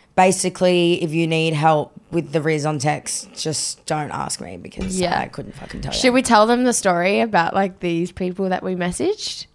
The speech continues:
Speaker 1: Oh, yeah. Yeah, yeah. So we saw these two boys on TikTok. <laughs>
Speaker 2: They're so
Speaker 1: They're really
Speaker 2: hot.
Speaker 1: good looking and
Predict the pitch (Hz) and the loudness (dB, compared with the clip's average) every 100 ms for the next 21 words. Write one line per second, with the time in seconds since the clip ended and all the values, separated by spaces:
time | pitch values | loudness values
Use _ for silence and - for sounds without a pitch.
0 | _ _ _ - 226 214 196 170 - _ | _ _ _ 0 4 6 4 0 -8 _
1 | _ - 196 175 160 - - 247 247 254 | _ -2 0 0 -4 -4 4 6 4 0
2 | 269 277 320 - 240 220 202 180 180 - | -2 -2 -4 -6 -2 2 0 0 -6 -6
3 | - - 190 262 254 208 185 185 - - | -12 -12 -10 -8 -8 2 4 4 0 4
4 | 175 170 160 156 202 190 208 - - 180 | 6 6 4 4 2 2 0 0 -2 -4
5 | 180 185 180 185 175 175 175 180 175 | -6 -6 -6 -6 -4 -4 -4 -6 -8